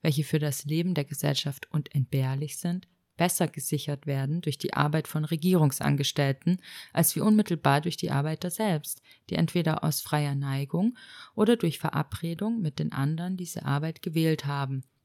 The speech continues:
und dieselbe unter der unmittelbaren Aufsicht all jener ausführen,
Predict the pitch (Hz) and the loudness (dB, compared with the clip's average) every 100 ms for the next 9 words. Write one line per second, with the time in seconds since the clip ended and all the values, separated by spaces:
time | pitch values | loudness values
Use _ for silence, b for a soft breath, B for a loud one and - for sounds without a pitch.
0 | _ _ 165 156 - 147 165 175 202 220 | _ _ 2 4 4 4 4 0 -4 -4
1 | 160 156 147 139 - 196 196 185 175 156 | -4 -2 -2 0 4 6 6 2 -2 -2
2 | 151 151 147 147 - - 151 - _ - | 0 -2 2 0 0 -4 -6 -10 _ -2
3 | 151 147 139 165 175 165 160 160 - 156 | 0 2 0 2 2 2 0 0 -4 -2
4 | 147 147 151 | 0 0 -2